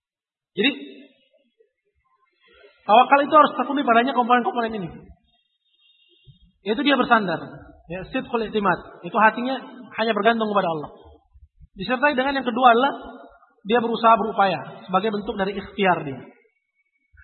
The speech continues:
<clears throat> Kemudian yang ketiga, ya, disertai dengan kuwatul yakin, keyakinan yang kuat pada Allah Subhanahu, Subhanahu wa taala. Maka seorang yang terpenuhi padanya prinsip-prinsip ini, maka dia bertawakal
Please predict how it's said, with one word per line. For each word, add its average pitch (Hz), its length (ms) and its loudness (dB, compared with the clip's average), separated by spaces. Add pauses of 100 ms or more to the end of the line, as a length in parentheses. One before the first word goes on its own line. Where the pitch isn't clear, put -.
<clears throat> 175 240 -6 (640)
Kemudian 294 240 2
yang 277 160 0
ketiga, 254 260 0 (540)
ya, 202 200 -4 (640)
disertai 233 400 -4
dengan 262 240 -2
kuwatul 262 360 2
yakin, 240 340 0 (420)
keyakinan 233 400 0
yang 233 160 -6
kuat 269 220 2 (260)
pada 220 200 0
Allah 220 240 0 (100)
Subhanahu, 220 480 -4 (580)
Subhanahu 208 560 0
wa 180 120 2
taala. 147 440 -10 (1200)
Maka 208 160 -2
seorang 254 320 2
yang 220 140 -2 (340)
terpenuhi 233 400 2
padanya 202 580 2
prinsip-prinsip 202 600 -4
ini, 214 160 -2 (480)
maka 196 240 0
dia 196 180 0
bertawakal 180 640 0